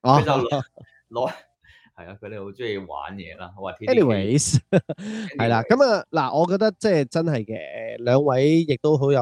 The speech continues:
Speaker 1: 熱誠啦，噉同埋大家都即係見到多，多人留言，希望喺多啲唔同嘅串流平台能夠聽到你哋首歌啦。我覺得呢首歌對於，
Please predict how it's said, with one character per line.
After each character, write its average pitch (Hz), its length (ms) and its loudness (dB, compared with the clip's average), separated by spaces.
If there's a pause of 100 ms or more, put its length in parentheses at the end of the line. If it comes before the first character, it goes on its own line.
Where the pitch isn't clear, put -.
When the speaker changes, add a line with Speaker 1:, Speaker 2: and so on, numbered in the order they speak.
Speaker 1:
熱 120 60 -8
誠 113 320 -8
啦， 127 400 -4
噉 143 160 -4
同 151 120 2
埋 107 120 -10
大 110 160 -6
家 139 160 -2
都 160 180 4 (280)
即 208 100 2
係 - 100 2
見 151 120 4
到 151 100 6
多， 202 280 4 (100)
多 196 220 2
人 107 120 -2
留 104 160 -10
言， 107 160 -8
希 156 60 -6
望 135 180 -4
喺 127 220 -4 (400)
多 190 160 4
啲 196 180 2
唔 127 100 -8
同 101 140 -8
嘅 113 100 -6
串 135 200 -8
流 101 120 -8
平 101 200 -12
台 98 120 -6
能 98 140 -6
夠 110 100 0
聽 135 180 2
到 127 100 4
你 113 80 4
哋 104 120 2
首 101 180 -4
歌 113 180 4
啦。 110 180 2
我 165 160 8
覺 220 60 4
得 220 160 2
呢 226 160 0
首 143 240 2
歌 175 420 4
對 135 140 0
於， 165 380 2